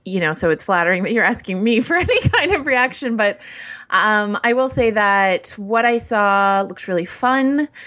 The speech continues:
Um, it's really silly that they're not calling this Avengers three, 'cause it just looks like an Avengers movie. Um, and it was interesting to me that it appears that William Hurt's character from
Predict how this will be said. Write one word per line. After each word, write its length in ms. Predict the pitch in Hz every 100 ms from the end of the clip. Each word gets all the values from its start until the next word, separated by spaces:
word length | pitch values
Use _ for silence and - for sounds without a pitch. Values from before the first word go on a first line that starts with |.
| - - - 202
Um, 400 | 190 185 185 - _ _ _ _
it's 180 | 208 -
really 380 | 208 254 254 226
silly 260 | 254 233
that 120 | 208 196
they're 120 | 190
not 260 | 185 180
calling 300 | - 196 190
this 220 | 190 190 196
Avengers 720 | 185 185 185 180 - - - -
three, 500 | 196 185 202 214 -
'cause 140 | - 185
it 120 | 175
just 200 | 180 -
looks 260 | 175 170 -
like 160 | 170
an 80 | 175
Avengers 420 | 170 160 170 185
movie. 480 | 185 185 208 247 262 -
Um, 680 | 190 180 175 175 175 170 185 - - - - - - - - _
and 1080 | 208 202 196 190 185 185 180 180 - - - - _ _ _ - - -
it 80 |
was 140 | 226 220
interesting 380 | 220 214 226 208
to 180 | 247
me 280 | 214 208 226
that 120 | 247
it 160 | 247 233
appears 460 | 233 - 226 226 226
that 240 | 208 196
William 320 | 208 202 208
Hurt's 200 | 208 208
character 560 | - 220 202 202 208 202
from 640 | 208 202 196 190 190 196